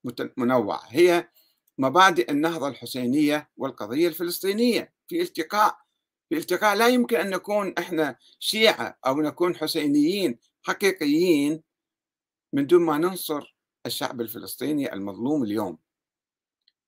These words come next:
والمحور الثاني، شهادات من الواقع الفلسطيني، ماذا يجري في فلسطين الآن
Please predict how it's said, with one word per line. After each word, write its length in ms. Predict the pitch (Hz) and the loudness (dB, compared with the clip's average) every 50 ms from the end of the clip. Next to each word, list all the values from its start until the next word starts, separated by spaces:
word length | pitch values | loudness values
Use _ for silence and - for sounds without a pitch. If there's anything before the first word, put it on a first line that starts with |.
| _ _ _ _ _ _ _ - | _ _ _ _ _ _ _ 0
والمحور 800 | 139 151 175 180 - - - 147 151 160 185 175 190 175 170 160 | 4 6 6 6 4 2 0 0 0 0 -2 -2 0 0 2 2
الثاني، 480 | 156 - - 160 156 160 160 165 165 160 | 0 0 0 2 2 4 2 2 0 -2
شهادات 680 | - - 151 135 135 135 127 160 165 175 170 - - | -2 -4 -4 -2 -2 0 4 6 6 6 4 2 -2
من 100 | 147 143 | -4 -4
الواقع 420 | 135 131 143 156 170 165 - 160 156 | -2 0 2 2 2 2 0 -2 -4
الفلسطيني، 540 | 147 - 147 139 135 - - 160 165 160 | -4 -6 -8 -8 -8 -4 -2 -2 0 0
ماذا 380 | 147 143 156 170 156 147 127 139 | 0 0 0 0 0 -2 -2 -4
يجري 240 | 160 165 175 156 120 | -4 -4 -4 -6 -6
في 140 | - 123 113 | -8 -10 -10
فلسطين 440 | - 110 110 113 - - 147 139 | -8 -8 -8 -8 -6 -6 -4 -4
الآن 380 | 127 113 104 101 107 117 120 - | -2 -2 -2 0 0 -2 -2 -4